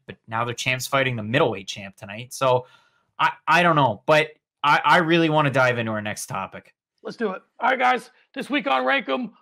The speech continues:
Speaker 2: we're talking M M A goats. We're talking pound for pound,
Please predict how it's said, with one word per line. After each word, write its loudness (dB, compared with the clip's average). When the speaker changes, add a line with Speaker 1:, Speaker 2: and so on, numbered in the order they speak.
Speaker 2:
we're -6
talking 0
M -6
M -6
A -6
goats. -4
We're -14
talking -2
pound -6
for -10
pound, -2